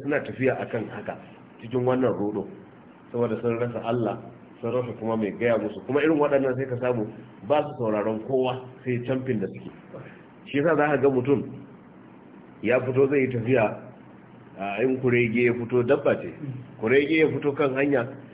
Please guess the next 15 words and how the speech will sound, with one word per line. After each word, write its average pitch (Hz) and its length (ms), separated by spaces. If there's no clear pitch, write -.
ya 139 260
hange 151 380
ka - 100
kana 147 300
zuwa 135 200
don 143 200
tsoron 135 380
ka 135 100
ya 131 160
ruga 135 400
a 107 80
guje 107 220
ya 127 180
shiga 104 160
daji. 110 320